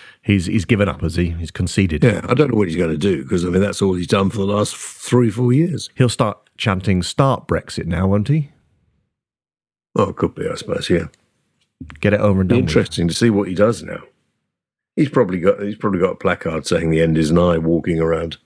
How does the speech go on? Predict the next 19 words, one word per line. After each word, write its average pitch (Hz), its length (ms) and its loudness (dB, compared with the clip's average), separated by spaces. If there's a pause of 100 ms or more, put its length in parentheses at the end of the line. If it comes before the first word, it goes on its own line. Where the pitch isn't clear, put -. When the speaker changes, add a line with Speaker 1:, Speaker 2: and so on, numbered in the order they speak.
(1000)
Speaker 1:
That's - 120 -2
true. - 140 2
I - 20 2
mean, 117 160 0
at 160 100 0
the 131 80 0
end 135 120 2
of 90 120 2
the 101 80 4
day, 85 200 2
he's, 82 160 -2
he's 90 180 -2
done 143 160 0
his 101 120 2
job 87 280 2
well, 90 180 2
hasn't 87 240 0
he? 135 160 -6 (500)
Speaker 2:
Yeah. 156 280 4